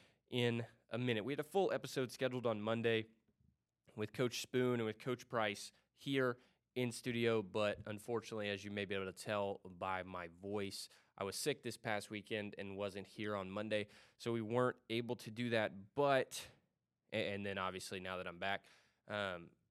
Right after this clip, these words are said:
Coach Spoon is, is already, is already, uh, in North Arkansas winning, winning games in the state tournament. So we weren't able to do that, but we wanted and we needed to get an episode out to talk some volleyball.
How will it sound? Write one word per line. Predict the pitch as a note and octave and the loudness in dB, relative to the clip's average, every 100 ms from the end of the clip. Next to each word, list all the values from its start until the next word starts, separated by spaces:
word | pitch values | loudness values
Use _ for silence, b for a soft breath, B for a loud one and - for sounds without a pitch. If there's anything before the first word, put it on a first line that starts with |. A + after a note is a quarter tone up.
| _ _ - | _ _ -6
Coach | B2 G#2+ | -4 -4
Spoon | - D3 C3 A#2 | -4 -2 0 0
is, | A2 A2 - | -2 -4 -6
is | G#2+ G#2+ | -6 -6
already, | - A2 A#2 A#2 A2+ G#2+ G#2 | -2 0 0 -2 -4 -6 -6
is | G#2 G#2+ | -8 -4
already, | A2+ A2+ A2+ A2+ A2+ | 0 0 -2 -4 -2
uh, | A2 A2 G#2+ G#2 G2+ - _ _ | -2 0 0 0 -2 -8 _ _
in | A2 A2+ A2 G2 | -6 -4 -6 -4
North | A#2 A#2 | -4 -2
Arkansas | A#2+ C3 A#2+ G#2 G#2+ G2+ G2 E2+ | 0 -2 -2 -6 0 2 2 -2
winning, | G2 A2 A2 G#2 | -4 -2 -2 -2
winning | G#2+ A2+ G#2 | -2 -2 0
games | G#2+ G#2+ | 0 0
in | G#2+ | -6
the | |
state | G2+ G#2+ G2+ | -4 -4 -4
tournament. | - G2+ F2 - | -4 -6 -6 -4
So | C3+ G2+ B B B | 0 0 B B B
we | C3 | 0
weren't | D3+ D3+ | 4 4
able | D3 C3+ | 4 0
to | B2 | -2
do | G#2 B2+ B2 | 0 2 4
that, | A#2 A2 G2 G#2+ | 4 2 0 4
but | B2+ A#2+ - - B B | 6 6 2 -16 B B
we | B2 | 2
wanted | B2+ D3+ D3 C#3 - b b | 4 6 6 2 -8 b b
and | A#2+ | 0
we | A#2 | 2
needed | A2+ B2+ G#2+ G2 - - _ - | 2 2 2 0 -4 -20 _ -8
to | |
get | G2+ A2 | 0 0
an | G2+ | 0
episode | G2 - G2 F2 | -4 -4 -4 -2
out | E2+ - _ - | -4 -6 _ -20
to | A2 | -8
talk | - G#2 G2 _ _ _ - | -2 0 -2 _ _ _ -10
some | - G2+ | -8 -6
volleyball. | F2 D#2 C2 G1+ | -6 -6 -10 -14